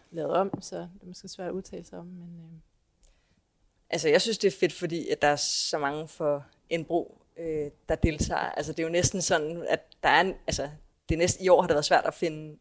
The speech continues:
Speaker 2: folk til at hæppe på broen, fordi at der er bare så mange, der løber. Og det er mega,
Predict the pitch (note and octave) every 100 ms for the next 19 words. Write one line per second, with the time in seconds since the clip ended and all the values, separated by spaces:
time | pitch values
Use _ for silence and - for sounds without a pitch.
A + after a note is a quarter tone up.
0 | _ - E3+ - - E3 - C#3+ D3 D3+
1 | F3 - D#3+ D#3 C3 D#3+ D#3 D3 C#3+ -
2 | C#3+ C#3+ D3+ - - C3 - C#3+ C#3+ D3+
3 | C#3+ - - C#3+ E3 E3 E3+ E3+ D3+ C#3
4 | C#3+